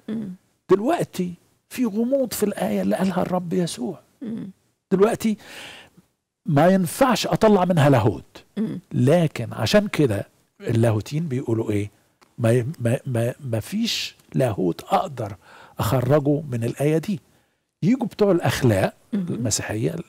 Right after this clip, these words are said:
Speaker 2: آه، الإيثيسيستس، بيعملوا إيه؟ ياخدوا الآية دي ويشوفوا تفسير
Speaker 1: مم.
Speaker 2: يكون منطبق على الكتاب المقدس، وفي نفس الوقت ما يحطش مسموحات ومحظورات.
Speaker 1: مظبوط.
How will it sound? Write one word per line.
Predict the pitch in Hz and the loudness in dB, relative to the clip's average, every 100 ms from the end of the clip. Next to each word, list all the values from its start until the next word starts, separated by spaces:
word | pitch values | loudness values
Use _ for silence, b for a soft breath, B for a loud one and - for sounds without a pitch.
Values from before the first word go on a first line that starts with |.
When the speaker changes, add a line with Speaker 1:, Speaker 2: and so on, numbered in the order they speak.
| - | -14
Speaker 2:
آه، | 175 160 110 113 | -12 -6 -4 -2
الإيثيسيستس، | 110 - 143 - - - - - - B B B B B | -4 0 0 2 -2 -4 -6 -6 -8 B B B B B
بيعملوا | - 123 127 185 143 | 2 2 4 2 2
إيه؟ | 113 98 117 _ _ | 0 -6 -8 _ _
ياخدوا | 165 127 120 - 160 | -2 0 0 -2 -2
الآية | 180 - 190 160 | -2 0 4 4
دي | 135 131 131 _ b b b b - | 2 -2 -6 _ b b b b -6
ويشوفوا | 123 120 104 - 277 349 - 262 262 269 - _ _ _ | 0 0 0 2 6 6 4 0 0 -4 -14 _ _ _
تفسير | 170 185 196 196 202 208 147 143 | 0 0 0 -2 -2 -2 0 -2
Speaker 1:
مم. | - _ _ _ _ - | -6 _ _ _ _ -2
Speaker 2:
يكون | 165 - 240 202 135 | -2 0 0 0 0
منطبق | 120 131 156 143 - 220 196 151 | -4 -2 -2 -2 0 2 2 0
على | 156 165 | 0 0
الكتاب | 156 170 190 | 0 0 0
المقدس، | 185 180 202 180 165 175 - - _ | 2 -2 -4 -4 -2 -4 -4 -10 _
وفي | 156 135 165 | -2 -2 2
نفس | 190 - 170 | 2 2 -2
الوقت | 156 82 - - - _ _ _ _ _ _ | 0 0 -2 -6 -20 _ _ _ _ _ _
ما | 135 131 | -2 0
يحطش | 123 196 - - - | 0 -2 -2 -6 -4
مسموحات | 135 - 139 - 135 | -4 -4 -6 -6 -6
ومحظورات. | 139 127 131 156 175 - _ - _ _ | -8 -10 -8 -8 -8 -12 _ -20 _ _
Speaker 1:
مظبوط. | 208 - 240 | -16 -16 -20